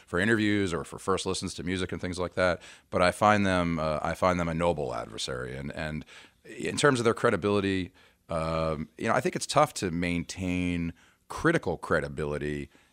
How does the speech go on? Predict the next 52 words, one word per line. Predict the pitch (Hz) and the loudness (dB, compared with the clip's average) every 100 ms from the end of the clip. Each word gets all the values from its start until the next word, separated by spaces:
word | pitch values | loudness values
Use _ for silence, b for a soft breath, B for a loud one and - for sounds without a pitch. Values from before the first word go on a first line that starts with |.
| b | b
in | 98 90 85 85 78 | -6 -4 -2 -4 -6
two | - 85 | -6 -4
thousand | 80 76 78 | 0 0 -2
and | 76 | -4
thirteen | 85 76 - 85 | -4 -4 -4 -4
and | 80 | -4
still | 76 - 95 | -4 -4 -2
be | 80 | -2
a | 78 | -6
business. | 65 64 53 53 - - b b b | -6 -10 -12 -14 -14 -16 b b b
Um, | 87 80 78 80 | -4 -2 0 0
I | 95 | 0
think | 131 110 | 2 0
it's, | 98 - - | -2 -6 -6
it's | - 85 90 | -6 -6 0
not | 98 127 | 4 6
as | 123 - | 6 4
tough | - 78 - | 0 0 0
to | 78 | -4
maintain | 80 80 87 82 | -4 -4 -4 -4
credibility | 76 92 80 80 82 80 80 | -2 -2 0 -2 -2 -2 -2
as | 78 78 76 73 B B | -2 -4 -4 -8 B B
a | B | B
journalistic | 92 92 87 - 82 | 2 2 2 -2 0
outlet | 82 80 82 | 0 0 -2
in | 82 | -4
the | 80 | -4
ways | 76 82 78 | -2 0 0
that | 78 | -2
I | |
think | 76 78 80 | -4 -4 -4
Rolling | 82 78 | -4 -4
Stone | - 82 76 | -4 -4 -4
does | 69 | -4
shine, | - 87 95 71 | -2 0 0 0
right? | 71 80 | -2 -2
Like, | 78 | -2
I | 78 | -2
mean, | 80 | -4
I | |
think | 78 87 | -4 -2
they | 87 | -2
do | 82 | -2
a | 78 | -2
great | 85 92 | 0 -2
job | - 82 78 | 0 -2 -2
with | 78 | -4
some | 76 | -8
of | |
their | 69 | -8
political | - 113 98 78 | -4 -2 -2 -6
reporting. | 69 - 69 57 | -10 -10 -10 -10